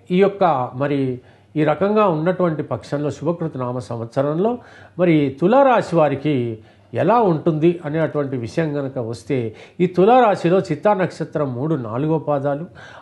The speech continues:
ఆ తర్వాత స్వాతి నక్షత్రంలో ఒకటి, రెండు, మూడు, నాలుగు పాదాలు,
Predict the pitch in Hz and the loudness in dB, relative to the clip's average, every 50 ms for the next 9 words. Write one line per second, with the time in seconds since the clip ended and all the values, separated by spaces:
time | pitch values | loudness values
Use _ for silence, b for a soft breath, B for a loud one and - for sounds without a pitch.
0 | B 127 160 170 175 180 190 202 202 196 160 - - 156 156 190 185 247 240 208 | B 0 0 2 2 2 2 2 0 -2 -6 -4 0 2 2 2 2 2 2 2
1 | 208 196 - - 170 - 151 156 156 165 165 151 139 147 170 170 190 175 165 156 | 0 0 0 -2 -2 -2 -2 -2 -2 0 0 0 0 0 0 0 0 0 0 0
2 | 156 151 135 135 127 120 104 104 107 120 147 147 135 147 151 151 151 170 190 | -2 -4 -4 -4 -6 -6 -8 -8 -6 -4 -4 -4 -2 -2 -4 -4 -4 -6 -8